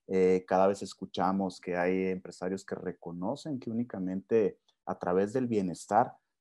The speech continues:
de, de, de, de, de, del personal o del talento que conforma la organización,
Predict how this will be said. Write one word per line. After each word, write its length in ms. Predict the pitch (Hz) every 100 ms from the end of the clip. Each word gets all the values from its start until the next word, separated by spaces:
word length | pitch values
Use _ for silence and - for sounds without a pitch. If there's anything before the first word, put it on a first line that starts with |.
| _
de, 360 | 101 90 87
de, 240 | - 85 82
de, 240 | 90 87
de, 360 | - 87 82 -
de, 320 | 85 82 80 - -
del 240 | 87 82
personal 600 | - 92 - 87 92 123
o 80 | 117
del 160 | 92 -
talento 420 | 87 98 107 123
que 120 | 120
conforma 480 | - 90 95 104 110
la 80 | 98
organización, 680 | 92 90 - 80 101 98